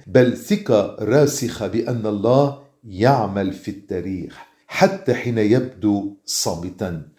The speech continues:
الرجاء يمنح الإنسان القدرة على الاستمرار، على الوقوف بثبات، على تحويل الألم إلى صلاة والتجربة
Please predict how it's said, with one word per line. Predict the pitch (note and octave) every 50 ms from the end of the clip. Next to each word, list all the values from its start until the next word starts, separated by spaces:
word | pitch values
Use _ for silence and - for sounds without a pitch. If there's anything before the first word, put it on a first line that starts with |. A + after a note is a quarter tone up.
| _ _ C3+
الرجاء | C3 A#2+ A#2+ A#2+ A#2+ - C3+ C#3 D3 C#3+ C#3 C3 - - - _ _ _ -
يمنح | G#2 G2+ C3 D#3 D#3 D3 C3+ C3+ - -
الإنسان | B2+ B2+ - A#2+ A#2 A2+ - - C#3 C3 B2 B2+ A#2+
القدرة | G#2+ G2 - - - F3+ C3+ A#2+ G2+ F#2
على | F2+ E2+ F#2 G2 F#2+
الاستمرار، | F#2 - - - - - - G#2+ F2 F2 F#2+ A#2 A2 F#2+ E2+ E2 - - -
على | - C3+ C3+ C#3
الوقوف | C3 B2 A#2+ C3 B2+ - - G3 G#3+ F#3 - - - - -
بثبات، | G2 G2 - - G#2 F2 - A2+ A2 F#2+ D#2+ - - - _ -
على | - A#2+ C3 B2+
تحويل | B2 - B2 - - - B2+ D3+ D3+ B2+
الألم | - B2 - D#3+ F3 E3+ C#3+ A2 G#2 - -
إلى | - G#2 G2+ F#2
صلاة | - - - A#2+ G2+ G#2+ B2 A#2+ F#2+ D#2+ - - - - _ _ _ _ _
والتجربة | G#2 A2+ G#2+ - - - - D#3+ D3+ - - G2+ F#2 G2+ G2 G2 G2+ F#2+ F#2 E2+ E2